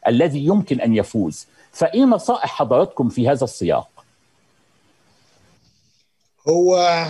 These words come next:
Speaker 2: يعني أنا، أنا حك-، ده أكيد لازم هيبقى فيه وجهات نظر من كل حد فينا، لكن، آه،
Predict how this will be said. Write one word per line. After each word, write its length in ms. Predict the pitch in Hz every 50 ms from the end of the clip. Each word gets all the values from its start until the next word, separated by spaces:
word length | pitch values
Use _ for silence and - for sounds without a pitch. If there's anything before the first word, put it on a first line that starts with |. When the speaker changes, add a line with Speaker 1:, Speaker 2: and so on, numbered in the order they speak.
| 147 143 - - - - - - - - _ 139
Speaker 2:
يعني 280 | 143 147 151 165 180
أنا، 420 | 185 196 190 180 - - - - 185
أنا 220 | 190 180 165 147
حك-، 340 | - - 175 160 - - 165
ده 420 | 165 185 185 170 196 214 220 196
أكيد 260 | 170 - 220 202 180
لازم 380 | 196 196 202 214 180 165 160 151
هيبقى 340 | 139 127 - 156 156 156 -
فيه 100 | - 196
وجهات 300 | 180 156 185 202 196 202
نظر 220 | 196 185 180 165
من 180 | 151 147 139 135
كل 200 | - 180 170 151
حد 260 | - - 160 143 139
فينا، 360 | 135 - 139 123 113 113 - _ _ _ - - - - - - - - - - -
لكن، 480 | 139 151 156 147 - 170 165 160 156 156 156
آه، 480 | 156 151 151 151 147 147 151 151 156